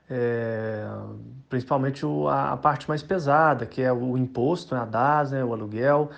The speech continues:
A das, o impo-, o governo já vai dar uma, uma postergada, né? Isso já ajuda um pouco. É,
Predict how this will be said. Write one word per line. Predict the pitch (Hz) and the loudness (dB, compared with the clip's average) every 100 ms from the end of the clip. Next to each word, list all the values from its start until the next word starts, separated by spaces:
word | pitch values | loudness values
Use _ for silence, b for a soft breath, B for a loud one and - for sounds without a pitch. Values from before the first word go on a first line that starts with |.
| B - | B -2
A | |
das, | 120 143 135 | 6 6 6
o | 135 | 2
impo-, | 139 | 0
o | 135 135 123 | 0 0 -2
governo | 127 123 135 131 | 0 0 2 2
já | 123 120 | 2 2
vai | 131 151 | 4 4
dar | 123 127 127 123 | 4 4 4 4
uma, | 117 120 113 107 107 b b b b | 2 0 0 -2 -6 b b b b
uma | - | -6
postergada, | 107 160 - 139 120 127 151 139 | 0 0 0 -2 2 6 8 6
né? | 123 127 | 2 0
Isso | 127 120 | -2 0
já | 139 131 | 2 2
ajuda | 120 123 | 2 -2
um | 120 | -4
pouco. | 120 120 160 - b b b b b b b - | 0 0 0 -4 b b b b b b b -2
É, | 127 135 135 131 131 | 2 6 6 6 4